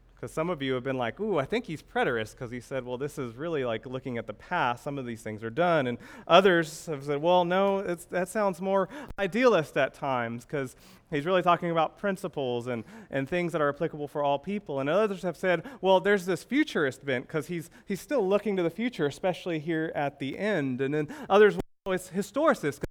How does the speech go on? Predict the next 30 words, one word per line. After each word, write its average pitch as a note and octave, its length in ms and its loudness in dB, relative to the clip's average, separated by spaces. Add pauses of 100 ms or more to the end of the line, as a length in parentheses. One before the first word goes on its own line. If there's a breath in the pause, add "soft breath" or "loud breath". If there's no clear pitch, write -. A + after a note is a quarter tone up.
he's E3 100 -10
referring G3+ 440 0
to E3 180 -2 (220 loud breath)
Rome G3 560 4
and C3 180 -2 (220 loud breath)
actual G3 520 2
people F#3 520 -2
and D3+ 160 -2
characters F3 580 -2
in G3 140 -2
the F#3+ 80 -2
history G3 420 -4
of E3+ 80 -2
the D#3 60 -8
church G3+ 480 -2
and D#3+ 80 -4
our D#3 120 2
world." F#3 480 4
And, C#3+ 140 0 (300 loud breath)
and E3+ 180 0
so F#3+ 140 0
which A#3+ 260 -2
is B3 160 -2
it? D#3 160 -2
And D3 180 -2
it's - 380 -8 (120)
really F#3+ 260 -2
all G#3 200 0
of C#3+ 140 -4
them. G#2 380 -12